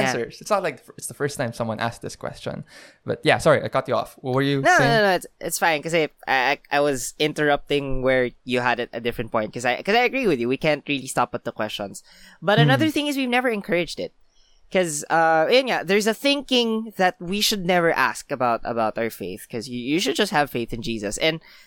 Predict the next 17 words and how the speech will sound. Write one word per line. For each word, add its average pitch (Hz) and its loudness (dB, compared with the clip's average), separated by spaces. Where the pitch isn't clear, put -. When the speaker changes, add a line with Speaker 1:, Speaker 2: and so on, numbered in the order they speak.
Speaker 2:
this 185 -4
could 214 0
be 214 2
a 208 0
cultural 202 2
thing, 196 4
as 185 4
I've 151 -2
mentioned, 170 2
na 151 -4
parang 135 0
kat-, 107 -6
Katoliko 113 -2
naman 117 0
na 123 -2
tayo 135 4
lahat, 143 2